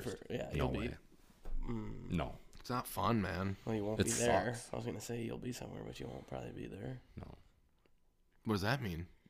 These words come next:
Speaker 2: I was gonna say he'd be, like, bear camp, but
Speaker 3: What's the situation there? <laughs>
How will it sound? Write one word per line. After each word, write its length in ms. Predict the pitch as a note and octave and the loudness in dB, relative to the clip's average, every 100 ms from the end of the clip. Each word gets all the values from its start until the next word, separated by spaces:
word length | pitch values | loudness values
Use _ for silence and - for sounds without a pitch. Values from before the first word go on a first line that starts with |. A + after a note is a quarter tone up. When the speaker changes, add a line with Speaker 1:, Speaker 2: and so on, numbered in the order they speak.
| _ | _
Speaker 2:
I 40 | - - - | -20 -20 -12
was 80 | |
gonna 120 | - G#2+ | -8 -6
say 120 | G#2+ | -6
he'd 180 | G#2+ A#2 | -6 -4
be, 240 | A2+ A2+ - | -4 -4 -8
like, 160 | - G#2+ - | -12 -12 -6
bear 160 | A#2+ | -4
camp, 380 | A2+ - - - - | -4 -6 -8 -12 -14
but 220 | - - - _ _ _ _ _ _ _ _ _ _ _ _ - _ _ - - - - - - | -14 -14 -20 _ _ _ _ _ _ _ _ _ _ _ _ -20 _ _ -12 -10 -10 -12 -18 -6
Speaker 3:
What's 200 | F#2+ - | -4 0
the 60 | |
situation 540 | - G2+ G2 G2 F#2+ F#2+ | 0 0 4 4 4 2
there? 240 | G#2 F#2+ - - | 0 -2 2 6
<laughs> 100 | - | 6